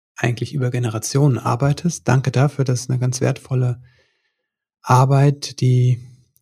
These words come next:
glaub ich, uns allen gut tut. Danke auch für dein Sinfluencer-Dasein, dass du einfach das so weitergibst mit dieser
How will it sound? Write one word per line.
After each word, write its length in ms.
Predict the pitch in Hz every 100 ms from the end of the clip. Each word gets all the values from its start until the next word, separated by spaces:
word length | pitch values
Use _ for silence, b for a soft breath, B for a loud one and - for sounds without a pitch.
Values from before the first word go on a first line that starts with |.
| _
glaub 140 | - 135
ich, 100 | 139
uns 100 | 131
allen 320 | 135 139 147
gut 220 | 131 156
tut. 400 | - 196 214 - b b b b b b _
Danke 320 | 139 143 -
auch 120 | 143
für 160 | - 147
dein 540 | 143 131 131 139 127 104 B
Sinfluencer-Dasein, 1700 | - - 185 - 151 156 156 147 98 139 139 147 151 143 156 156 180 175
dass 220 | 151 131
du 140 | 151 -
einfach 600 | 135 - 135 131 - -
das 300 | - 147 143
so 400 | - 135 151 139
weitergibst 680 | 131 135 180 170 147 156 -
mit 120 | 135 131
dieser 460 | 139 131 131 135